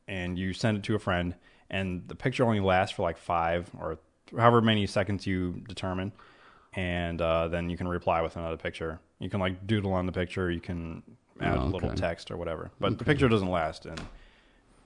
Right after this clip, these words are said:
Speaker 1: so it's like, "Oh, surprise, look at this funny face I'm making. Up, you'll never see it again."
Speaker 2: Okay.
Speaker 1: So
Speaker 2: All right.
Speaker 1: there's that. There's also
Speaker 2: 'Cause I,
Speaker 1: another
Speaker 2: I had
Speaker 1: app.
Speaker 2: heard of it, but I, I wasn't sure as to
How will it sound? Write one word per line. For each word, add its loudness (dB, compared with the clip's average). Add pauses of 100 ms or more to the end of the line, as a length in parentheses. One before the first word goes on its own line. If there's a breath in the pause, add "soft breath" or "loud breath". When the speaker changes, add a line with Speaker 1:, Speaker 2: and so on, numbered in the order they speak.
(260 soft breath)
Speaker 1:
so -6
it's -12
like, -10 (320)
"Oh, -10
surprise, 4
look 2
at 2
this 2
funny 2
face 0
I'm 0
making. 0
Up, -4
you'll 0
never 2
see -2
it -2
again." -4 (440)
Speaker 2:
Okay. -2 (360)
Speaker 1:
So -6 (320)
Speaker 2:
All 8
right. 2 (140)
Speaker 1:
there's 2
that. 8
There's 4
also 6
Speaker 2:
'Cause 12
I, 12
Speaker 1:
another 10
Speaker 2:
I 10
had 10
Speaker 1:
app. 4
Speaker 2:
heard 8
of 4
it, 2
but 2
I, 2
I 4
wasn't 2
sure 0
as 0
to 0